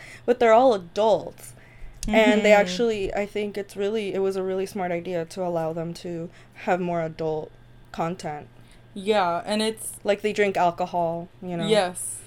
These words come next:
Speaker 1: Um, they're talking about, like, did they talk about hooking up or something like that?
Speaker 2: I'm not sure.
Speaker 1: She, like, really was into that guy, but I
Speaker 2: They
Speaker 1: don't
Speaker 2: haven't
Speaker 1: know.
Speaker 2: talked necessarily about sex, but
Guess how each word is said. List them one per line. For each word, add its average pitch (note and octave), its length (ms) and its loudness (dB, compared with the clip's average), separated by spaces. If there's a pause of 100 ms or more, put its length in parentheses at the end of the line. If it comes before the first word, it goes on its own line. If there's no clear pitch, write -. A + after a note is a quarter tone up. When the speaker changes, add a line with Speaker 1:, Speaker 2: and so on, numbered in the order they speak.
(240)
Speaker 1:
Um, E3+ 520 -6 (120)
they're G#3 180 4
talking G3 260 -2
about, F3+ 160 2
like, E3+ 260 -2 (340)
did A#3 240 -4
they F4 100 4
talk F#4+ 180 4
about F4+ 220 6
hooking G3+ 360 -2
up D#3+ 200 0
or A3+ 60 -4
something C#4+ 280 -6
like D4+ 200 -8
that? D4+ 400 -2 (320)
Speaker 2:
I'm G3 240 -4
not E4+ 260 -2
sure. F3 720 -4 (180)
Speaker 1:
She, C4+ 220 0
like, B3 160 4
really A#3 200 4
was G#3+ 200 4
into G#3 200 -4
that F3 200 2
guy, F3 260 4
but F#3 380 0 (260)
I G3+ 80 2
Speaker 2:
They A3 120 4
Speaker 1:
don't G#3+ 120 2
Speaker 2:
haven't C#4+ 140 -2
Speaker 1:
know. C#4+ 80 2
Speaker 2:
talked B3+ 100 -2
necessarily G#3 480 2
about A3 260 0
sex, A#3 320 -2
but G3+ 280 2